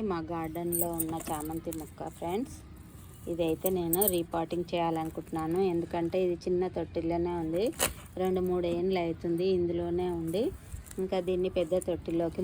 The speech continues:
మారిస్తే మంచిగా పువ్వులు వస్తాయని రీపాటింగ్ చేయాలనుకుంటున్నాను.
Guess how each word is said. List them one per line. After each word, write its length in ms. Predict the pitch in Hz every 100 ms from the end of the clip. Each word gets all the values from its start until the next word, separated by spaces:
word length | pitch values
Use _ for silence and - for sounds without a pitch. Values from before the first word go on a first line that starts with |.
| 175
మారిస్తే 460 | 160 165 165 208 233 190
మంచిగా 380 | 175 175 185 175
పువ్వులు 320 | 175 170 175 170
వస్తాయని 580 | - 156 147 156 202 302 - - - - - - - 180 175
రీపాటింగ్ 560 | 196 196 185 180 180 185
చేయాలనుకుంటున్నాను. 920 | 165 160 160 160 160 - 160 156